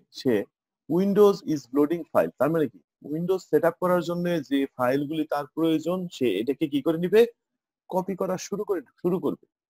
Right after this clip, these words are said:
আচ্ছা, তাহলে কি করতে হবে আমাকে? এটা শুরু করা পর্যন্ত এবং শেষ করা পর্যন্ত আমাকে অপেক্ষা করতে হবে। দ্বিতীয়ত, অপেক্ষা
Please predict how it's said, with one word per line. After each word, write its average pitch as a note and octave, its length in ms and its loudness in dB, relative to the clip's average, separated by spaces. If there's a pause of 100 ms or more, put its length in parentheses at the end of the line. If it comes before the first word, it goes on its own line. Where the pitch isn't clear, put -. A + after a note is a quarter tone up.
(1500)
আচ্ছা, - 280 -8
তাহলে D3+ 200 2
কি E3+ 160 -2
করতে F3+ 200 -2
হবে F#3 120 0
আমাকে? F#3 360 -2
এটা D#3+ 300 2 (120)
শুরু F3 280 -8
করা E3 220 0
পর্যন্ত D3+ 380 -4
এবং D3 320 -4
শেষ E3 300 -4
করা F#3 180 0
পর্যন্ত C3 280 -4
আমাকে B2+ 280 -6
অপেক্ষা D#3 480 -8
করতে A#2+ 260 -8
হবে। - 120 -20 (2000)
দ্বিতীয়ত, F#3 480 0
অপেক্ষা D#3+ 520 0